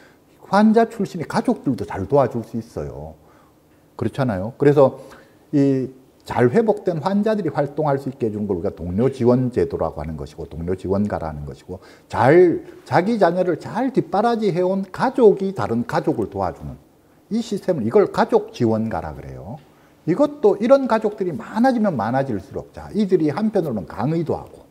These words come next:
한편으로는 상담도 해주고, 한편으로 가정 방문도 들어와주고, 필요하면 같이 집에 들어와서 애를 데리고 커피숍도 가지고, 극장도 가지고, 또 무슨 백화점도 가지고, 이렇게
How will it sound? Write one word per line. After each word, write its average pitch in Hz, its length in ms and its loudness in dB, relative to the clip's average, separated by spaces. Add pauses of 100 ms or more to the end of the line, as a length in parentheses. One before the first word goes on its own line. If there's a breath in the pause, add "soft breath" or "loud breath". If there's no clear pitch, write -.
(460 soft breath)
한편으로는 175 540 2
상담도 180 540 2
해주고, - 360 -8 (640 soft breath)
한편으로 226 420 2
가정 226 380 2
방문도 240 540 0
들어와주고, 80 500 -12 (480 soft breath)
필요하면 247 540 4
같이 - 360 -8
집에 220 360 6
들어와서 135 440 2
애를 190 380 4
데리고 139 480 2 (220 loud breath)
커피숍도 214 720 2
가지고, 107 760 -2
극장도 214 580 2
가지고, 113 680 0 (300 loud breath)
또 214 160 10
무슨 165 560 0
백화점도 175 560 4
가지고, 123 560 2 (300 loud breath)
이렇게 277 520 4